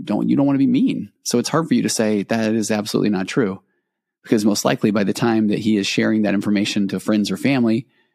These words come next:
you've already been in this situation for quite a while. And, and at that point, you've probably questioned your own reality, or you definitely know, "If I say anything right now, he is going to lose his crap when we get home."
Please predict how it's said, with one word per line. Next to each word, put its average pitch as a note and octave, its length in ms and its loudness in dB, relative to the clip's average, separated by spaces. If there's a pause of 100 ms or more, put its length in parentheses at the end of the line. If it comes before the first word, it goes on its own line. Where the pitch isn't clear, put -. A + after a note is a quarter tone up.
(120)
you've B2 200 2
already G#2 200 2
been G#2 180 0
in G2+ 80 2
this G2 160 -2
situation - 460 -2
for G#2 40 -4
quite G2 200 0
a G2 40 2
while. G2 520 -4
And, G2 280 0
and G2 300 0
at - 140 -2
that G2+ 160 -2
point, G2+ 340 0
you've - 180 -2
probably G#2 360 0
questioned G#2 400 -2
your G2 120 2
own A#2+ 140 2
reality, G2+ 460 0
or G2+ 60 0
you F#2+ 120 0
definitely A2+ 360 2
know, G2+ 260 0
"If - 120 -4
I G2 120 -4
say G#2 240 -2
anything A#2 320 2
right A2 180 0
now, F#2+ 240 0
he G2 160 0
is G2 140 -2
going F#2 220 0
to G2 120 0
lose F#2+ 280 2
his F#2 120 -2
crap F#2 400 -6
when F#2+ 60 -4
we F2+ 80 -2
get F2 140 -4
home." - 260 -6